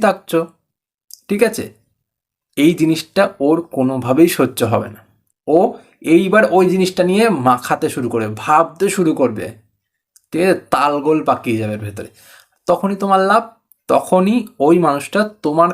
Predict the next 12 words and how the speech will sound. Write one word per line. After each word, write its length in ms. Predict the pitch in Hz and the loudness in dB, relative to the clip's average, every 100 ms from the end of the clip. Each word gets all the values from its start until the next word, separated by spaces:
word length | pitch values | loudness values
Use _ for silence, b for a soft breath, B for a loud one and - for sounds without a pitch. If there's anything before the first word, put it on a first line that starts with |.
| 165 | -2
কাছে 220 | 160 208 214 - | -2 -4 -6 -10
ফিরতে 460 | - 170 - - 180 180 | -8 -8 -8 -4 -4 0
চাইবে, 440 | 175 175 185 151 110 98 _ _ _ _ _ _ - - - | 2 2 0 -2 -4 -6 _ _ _ _ _ _ -20 -20 -4
ফিরে 240 | 160 170 160 | 2 4 4
আসার 200 | 160 156 156 | 2 -2 -2
জন্য 180 | 160 160 160 | -6 -4 0
নানান 280 | 160 180 185 175 | 2 2 2 2
রকমের 340 | 170 175 170 170 | 0 0 -2 -2
পন্থা 380 | 160 156 135 165 175 - | -2 -2 0 0 0 -2
অবলম্বন 540 | 139 147 151 160 147 151 139 | -4 -2 -4 -4 -8 -10 -2
করবে, 240 | 131 113 120 | -2 -2 -2
যাতে 200 | 127 - | -2 -2